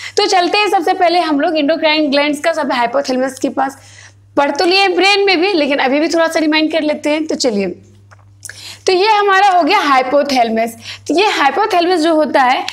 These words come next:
ये endocrine gland जितने भी होते हैं हमारे शरीर में, सबका control center है, क्योंकि ये तो हमारे brain में है। तो ये brain, और इसको जो कंट्रोल करता है वो हमारा करता है mind, यानी कि nervous system, central nervous system करता है।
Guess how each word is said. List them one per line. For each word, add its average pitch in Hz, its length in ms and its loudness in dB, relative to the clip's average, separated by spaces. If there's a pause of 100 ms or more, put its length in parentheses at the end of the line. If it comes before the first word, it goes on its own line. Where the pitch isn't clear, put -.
(220)
ये - 200 0
endocrine 370 800 2
gland 320 320 2
जितने 320 400 0
भी 403 140 2
होते 294 300 2
हैं 320 80 2
हमारे 269 320 0
शरीर 269 240 0
में, 320 140 0
सबका 392 580 0
control 294 640 -2
center 254 400 -2
है, 214 180 -2
क्योंकि - 460 -4
ये 294 100 2
तो 330 80 0
हमारे 330 240 0
brain 370 400 2
में 349 100 2
है। 330 180 -2 (320)
तो 320 60 0
ये 330 120 2
brain, 302 340 0 (220)
और 320 100 2
इसको 415 420 -2
जो 427 100 0
कंट्रोल 370 400 0
करता 330 300 0
है 320 80 2
वो 302 160 0
हमारा 302 340 0
करता 277 360 -2
है 359 320 0
mind, 240 440 0
यानी 247 240 -2
कि 381 280 -4 (200)
nervous 285 320 2
system, 254 320 -2
central 339 440 0
nervous 277 320 0
system 240 300 -2
करता 226 320 -2
है। 233 120 -4